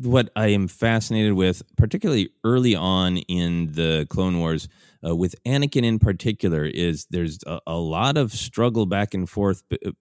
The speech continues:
about Anakin's choices. And, you know,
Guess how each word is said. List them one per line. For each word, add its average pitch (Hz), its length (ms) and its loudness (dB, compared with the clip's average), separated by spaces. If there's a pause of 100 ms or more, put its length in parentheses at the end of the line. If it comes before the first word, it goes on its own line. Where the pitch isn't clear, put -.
about 87 500 -2 (480)
Anakin's 92 540 -2
choices. 82 600 -2
And, 80 380 -4
you 80 60 -2
know, 78 180 -2